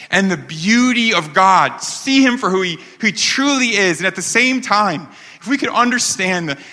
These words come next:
the depths of our sin, our waywardness, our, our rebellion against him, our constant turning away from him, we would say, "This is what I truly deserve.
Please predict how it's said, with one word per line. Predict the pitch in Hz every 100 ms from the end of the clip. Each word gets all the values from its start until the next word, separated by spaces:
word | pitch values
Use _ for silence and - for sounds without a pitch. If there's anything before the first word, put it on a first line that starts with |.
| -
the | 202
depths | - 349 302 - 247
of | 214
our | 214
sin, | 190 - 190 180 135 - - _ _ _ _ _ 180
our | 202 190 185
waywardness, | 226 294 254 220 180 151 139 190
our, | 190 202
our | - - 196
rebellion | 202 180 151 214 262 302 269 214
against | 196 - 233 254 -
him, | 226 160 107 - _ _ _ _
our | 196
constant | 202 - 277 277 262 - -
turning | 247 277 277 247 214
away | 190 202 247 285 247 196
from | - 233 254 262 262 - -
him, | 220 196 147 - - -
we | 165 247 277
would | 247 180 233 294 254
say, | 190 - - 247 220 160 - - - 143
"This | 254 254
is | 247 180
what | 208
I | 196 180
truly | - - 277 285 254 208 - - 180
deserve. | 175 180 294 240 135 120 -